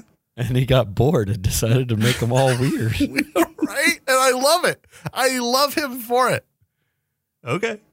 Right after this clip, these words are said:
Speaker 3: Uh, so mine's gonna go to Rios for chewing on the cigar.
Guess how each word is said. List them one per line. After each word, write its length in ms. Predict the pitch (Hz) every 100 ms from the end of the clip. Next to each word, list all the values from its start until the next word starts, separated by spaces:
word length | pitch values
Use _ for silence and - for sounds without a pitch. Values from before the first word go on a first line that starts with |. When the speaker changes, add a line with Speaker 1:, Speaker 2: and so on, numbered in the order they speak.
| _ _ - - - - - _ _ _ -
Speaker 3:
Uh, 220 | 147 147
so 140 | 156
mine's 240 | 165 175 170
gonna 160 | 165
go 120 | 143 131
to 60 |
Rios 360 | 120 107 101 104
for 120 | -
chewing 320 | 95 107 92
on 120 | 90
the 60 | 87
cigar. 440 | - 90 78 76